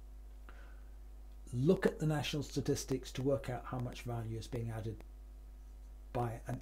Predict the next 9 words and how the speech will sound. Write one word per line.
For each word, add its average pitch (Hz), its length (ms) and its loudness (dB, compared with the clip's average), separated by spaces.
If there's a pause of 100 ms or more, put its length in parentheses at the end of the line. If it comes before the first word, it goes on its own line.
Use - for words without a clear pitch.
hour's 135 420 4
labour 117 360 -2 (280)
in 117 120 -2
each - 400 -6 (480)
of 113 100 -4
your 120 140 2
countries. - 640 -6 (1500)
Work 160 300 8
out 151 260 2